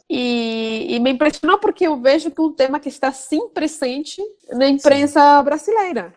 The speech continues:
Speaker 1: É, mas o que a pesso-, as, as pessoas comentavam, pessoas com quem já falei mais em detalhe, é que é, realmente dava uma janela que, eh, na, na imprensa você lê sobre a escassez.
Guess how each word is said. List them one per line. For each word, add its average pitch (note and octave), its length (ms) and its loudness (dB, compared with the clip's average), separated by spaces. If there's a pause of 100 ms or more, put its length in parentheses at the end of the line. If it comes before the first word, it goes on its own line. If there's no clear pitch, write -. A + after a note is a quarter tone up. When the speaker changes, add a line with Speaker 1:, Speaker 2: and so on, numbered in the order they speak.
(120)
Speaker 1:
É, A3+ 640 -4
mas C#4 300 -4
o C#4+ 80 -8
que C#4+ 180 -4
a C4 100 0
pesso-, C4+ 400 -10
as, C4 240 -4
as F3 120 -10
pessoas D4 340 -6
comentavam, A#3+ 1200 -4
pessoas A3 280 -2
com A#3 120 -2
quem A3 200 -2
já G#3 140 4
falei G3+ 280 0
mais G3 440 -4
em G#3 140 -8
detalhe, G#3 760 2
é C#4 220 2
que C#4+ 320 -2
é, B3 560 -2
realmente C4 640 -4
dava C4 240 0
uma C4+ 200 -2
janela B3 760 -4 (280)
que, B3+ 40 -2
eh, B3 300 -6
na, - 220 -4
na A#3+ 100 -2
imprensa B3+ 480 -2
você B3 460 -2
lê A3+ 260 0
sobre A#3 300 -2
a A#3 80 -4
escassez. A3 800 -6